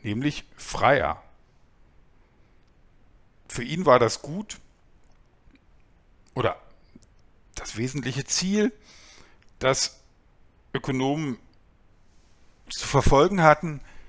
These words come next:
Menschen zu zeigen, was ihre Handlungen für Konsequenzen haben. Nicht nach Nutzenmaximierung oder so etwas für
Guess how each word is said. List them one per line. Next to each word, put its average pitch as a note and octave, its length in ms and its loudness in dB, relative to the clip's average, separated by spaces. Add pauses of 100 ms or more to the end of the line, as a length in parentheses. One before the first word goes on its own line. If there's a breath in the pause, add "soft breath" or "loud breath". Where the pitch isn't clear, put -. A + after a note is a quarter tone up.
(300 loud breath)
Menschen B2 400 -2
zu C#3+ 120 -10
zeigen, C3 400 4
was B2 180 2
ihre C3 220 0
Handlungen C3+ 380 -4
für - 160 -12
Konsequenzen A#2+ 840 -6
haben. D#2+ 240 -8 (1160 soft breath)
Nicht A#2+ 320 -6
nach G#2+ 160 2
Nutzenmaximierung A#2+ 1300 -4
oder G#2 220 -2
so G2 140 -6
etwas - 300 -6
für - 200 -8